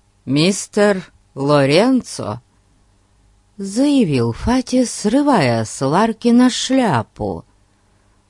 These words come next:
Затем одним быстрым движением он содрал с него бороденку и кустистые брови. За ними последовали очки,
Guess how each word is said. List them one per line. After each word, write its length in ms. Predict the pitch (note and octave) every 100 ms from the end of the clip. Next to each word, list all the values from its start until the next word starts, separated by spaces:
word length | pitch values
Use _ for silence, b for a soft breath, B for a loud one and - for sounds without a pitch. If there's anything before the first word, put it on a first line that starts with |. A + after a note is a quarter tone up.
| _ _ -
Затем 500 | D3+ G3 A3+ B3+ B3+
одним 340 | B3+ A3+ C#4 C#4+
быстрым 440 | A#3+ - E3+ D3
движением 920 | B2+ C3 A2+ D#3 A#3 A#3 A#3 A3+ A3 b b b _
он 200 | A3+ B3+
содрал 600 | B3 C4+ C#4 F#3 D3 A2
с 160 | G2+ -
него 340 | A#2+ A2+ A2+
бороденку 1160 | A2 A2 F3 C3+ G#2+ A#2+ C#3 A3 B3 B3 B3+ B3+ b b b b _ _
и 100 | B3
кустистые 1120 | B3+ - G3+ - - C4 C#4+ - - C#4+ C#4
брови. 840 | C4 G3+ F#3 C#3+ G#2 G2+ G#2+ A2 A#2 _ _ _ _ _ _ _ _ _ -
За 380 | B2 A#2+ D#3+
ними 280 | F3 G3+ G#3
последовали 640 | F#3 C#3 C#3+ C3+ B2+ B2 A#2+
очки, 920 | A#2 A2 - - - - F3+ B3+ C#4+